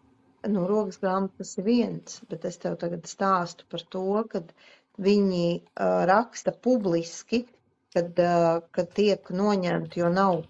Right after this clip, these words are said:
jo nav bīstamības, tiek noņemti šie ārkārtas, ā, M K noteikumi, ā, kas ir saistoši gan fiziskām, gan juridiskām personām, ā, gan arī,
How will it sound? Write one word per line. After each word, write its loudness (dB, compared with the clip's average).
jo 0
nav 4
bīstamības, 0
tiek -2
noņemti 2
šie 0
ārkārtas, 0
ā, 0
M 2
K 2
noteikumi, 0
ā, -4
kas -8
ir -6
saistoši -2
gan -8
fiziskām, -8
gan -4
juridiskām -6
personām, -6
ā, 4
gan 2
arī, 4